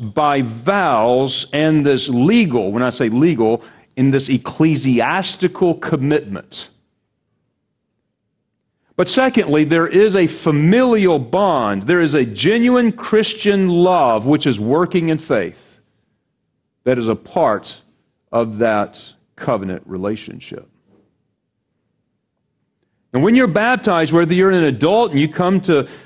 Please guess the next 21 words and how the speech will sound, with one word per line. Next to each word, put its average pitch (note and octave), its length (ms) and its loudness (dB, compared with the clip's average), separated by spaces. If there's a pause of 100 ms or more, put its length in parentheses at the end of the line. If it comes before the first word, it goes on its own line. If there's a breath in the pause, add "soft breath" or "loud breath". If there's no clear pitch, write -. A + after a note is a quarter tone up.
faith G3 520 -2
and C3 220 2
then F3 140 2
you E3+ 120 4
are D3 120 2
baptized, F3 960 0
or C#4 340 2
you B3 240 2
are A3 80 4
an F#3 180 0
infant G#3+ 640 0
of D#3+ 240 0
a D#3+ 120 2
believing G3 640 0
parent, C3 760 -6 (1300)
you G3+ 200 2
come G3+ 300 0
into F#3+ 240 2
a C#3 80 0
covenant F3+ 560 -2
relationship B2 960 -2